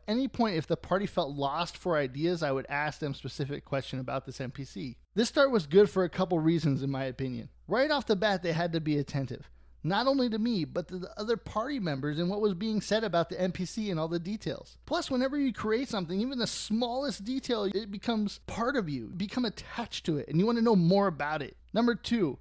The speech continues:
it created a social atmosphere right off the bat. It didn't really give anybody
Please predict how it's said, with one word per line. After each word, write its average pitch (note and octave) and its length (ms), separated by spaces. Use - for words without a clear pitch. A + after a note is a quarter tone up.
it F#3 120
created D4+ 460
a G#3 60
social A3 400
atmosphere D#3+ 520
right D3+ 160
off D3+ 160
the D3+ 60
bat. C3+ 360
It F#3+ 300
didn't C#4+ 340
really A#3+ 260
give F3+ 320
anybody F3 640